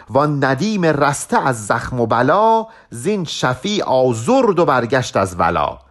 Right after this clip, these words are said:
برگشت از ولا یعنی از دوستی با او منصرف شد. این ندیم به جای اینکه بره تشکر بکنه چون از زخم و بلا نجات پ-، پیدا کرده، از اون شفیع اتفاقاً ناراحت شد، دیگه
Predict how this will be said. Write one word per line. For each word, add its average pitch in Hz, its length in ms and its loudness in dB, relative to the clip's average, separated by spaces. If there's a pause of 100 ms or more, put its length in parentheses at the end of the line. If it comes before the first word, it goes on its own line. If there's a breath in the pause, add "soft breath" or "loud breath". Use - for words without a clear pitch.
(200 soft breath)
برگشت 131 460 2
از 127 240 0
ولا 151 420 2 (160 loud breath)
یعنی 139 200 0
از 131 280 -2
دوستی 131 420 -2
با 139 120 2
او 160 180 2
منصرف 127 540 2
شد. 95 400 0 (540 loud breath)
این 208 340 2
ندیم 175 360 0
به 170 120 4
جای 180 120 0
اینکه 226 160 0
بره 226 160 4
تشکر 170 680 -2
بکنه 196 420 0
چون 180 200 -4
از 151 220 -2
زخم 165 300 -2
و 156 60 0
بلا 156 300 2
نجات 151 420 0
پ-، 156 120 -4 (100)
پیدا 147 280 2
کرده، 156 540 0 (400 loud breath)
از 160 240 0
اون 233 160 0
شفیع 190 540 -4
اتفاقاً 175 440 0
ناراحت 196 540 0
شد، 170 360 -2 (380 loud breath)
دیگه 247 340 2